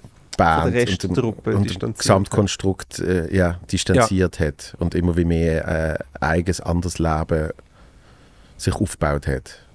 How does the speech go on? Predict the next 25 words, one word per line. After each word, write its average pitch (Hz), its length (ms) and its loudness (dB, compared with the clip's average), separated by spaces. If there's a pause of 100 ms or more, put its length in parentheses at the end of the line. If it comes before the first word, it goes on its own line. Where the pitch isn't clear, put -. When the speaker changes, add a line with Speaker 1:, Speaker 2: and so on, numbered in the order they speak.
(140)
Speaker 1:
Mit 90 200 2
eigenem 80 800 0
Personal, 73 720 0
Speaker 2:
Aber 123 260 2
Speaker 1:
et - 80 -8
cetera. 127 300 -2 (100)
Speaker 2:
der, 131 140 2 (100)
der, - 60 -6
ich 120 180 -2
habe 113 100 2
das 120 160 -2
Gefühl, 120 300 0
es 110 140 -6
ist 110 160 -10
unmöglich, 131 680 2
dass 110 140 -6
man 113 80 0
das 110 180 -2
komplett 113 460 -2
fernhaltet 117 760 -2
vom 107 160 -4
Rest 110 320 -2
von - 140 -12
der 101 80 -2
Band. 101 480 -4